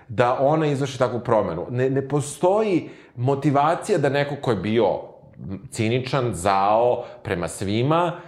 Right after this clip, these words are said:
da se sad odjednom promeni. Zašto se ona promenila? Ja to nisam video, zato što je tati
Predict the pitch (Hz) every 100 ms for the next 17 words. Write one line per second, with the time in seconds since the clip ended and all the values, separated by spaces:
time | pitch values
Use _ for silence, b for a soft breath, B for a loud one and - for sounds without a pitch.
0 | B B 117 120 147 127 147 143 131 156
1 | 170 170 139 67 - 147 156 - 117 95
2 | 82 92 80 73 62 - B - 147 160
3 | 196 180 190 202 175 185 156 120 120 165
4 | 170 - 180 135 - - - 160 170